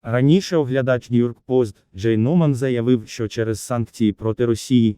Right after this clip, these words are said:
і відмови багатьох країн використовувати долар у міжнародній торгівлі,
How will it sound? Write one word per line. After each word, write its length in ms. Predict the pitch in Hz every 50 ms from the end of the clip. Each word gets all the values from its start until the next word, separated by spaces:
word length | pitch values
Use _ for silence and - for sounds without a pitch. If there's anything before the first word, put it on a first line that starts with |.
| _ _
і 100 | 113 117
відмови 500 | 110 120 110 110 110 113 127 127 123 120
багатьох 480 | 104 107 104 104 113 107 - 113 101 -
країн 400 | - 117 117 113 117 120 110 104
використовувати 920 | 110 104 - 110 107 104 - - - 120 120 113 110 104 107 - 113 104
долар 360 | 98 107 120 135 127 123 113
у 80 | 110 107
міжнародній 680 | 104 107 101 92 101 101 101 107 104 98 101 101 95
торгівлі, 680 | - 107 101 101 98 113 135 135 113 107 107 98